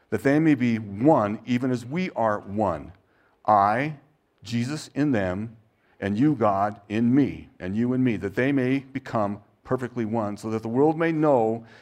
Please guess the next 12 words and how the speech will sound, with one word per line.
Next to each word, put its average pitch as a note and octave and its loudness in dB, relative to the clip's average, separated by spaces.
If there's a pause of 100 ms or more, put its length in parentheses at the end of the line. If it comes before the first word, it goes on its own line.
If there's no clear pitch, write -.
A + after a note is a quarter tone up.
that A#2+ -2
you G#2+ -8
sent D#3 2
me D#3 -2 (240)
and F#2+ -6
loved B2+ 0
them C3 -4 (260)
even A#2 -4
as E2+ -12
you F#2+ -12 (220)
loved D#2+ -14 (280)
me." E2+ -12